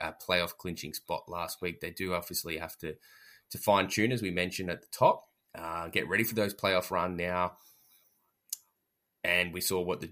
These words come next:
Rams <laughs> did last week in that stadium against the Broncos. They piled up fifty-one points. Baker Mayfield putting his name out there to potentially be a starter somewhere next year.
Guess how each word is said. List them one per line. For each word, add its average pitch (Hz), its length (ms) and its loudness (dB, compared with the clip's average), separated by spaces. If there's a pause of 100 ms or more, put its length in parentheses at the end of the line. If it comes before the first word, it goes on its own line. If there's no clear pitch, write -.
Rams - 340 -4
<laughs> - 0 -
did 98 160 0
last 87 280 0
week 85 200 -2
in 82 60 -6
that 80 180 -4
stadium 80 400 -4
against 78 300 -8
the 82 60 -14
Broncos. 78 460 -8
They 78 80 -10
piled 82 260 -2
up 76 140 -10
fifty-one 82 420 -6
points. 87 320 -8
Baker 82 300 -8
Mayfield 101 680 0 (640)
putting 110 220 6
his 98 320 0
name 98 400 2
out 98 220 0
there 92 120 2
to 92 60 0
potentially 92 460 -4
be 92 80 0
a 87 60 0
starter 90 400 2
somewhere 87 540 -2 (140)
next 90 480 -8
year. 87 380 0